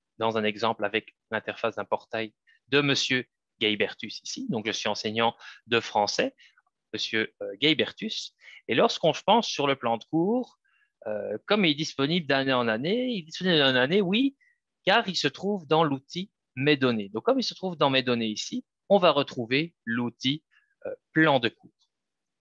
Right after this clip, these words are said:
Alors, sachez aussi que, euh, les plans de cours qui vont être créés par vous, par l'enseignant,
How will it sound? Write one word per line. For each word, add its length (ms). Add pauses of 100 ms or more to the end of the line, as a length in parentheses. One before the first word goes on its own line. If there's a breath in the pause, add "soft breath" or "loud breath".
(340 soft breath)
Alors, 200
sachez 260
aussi 300
que, 380
euh, 240 (720)
les 140
plans 300
de 80
cours 640 (760)
qui 120
vont 240
être 220
créés 420
par 320
vous, 380
par 120
l'enseignant, 720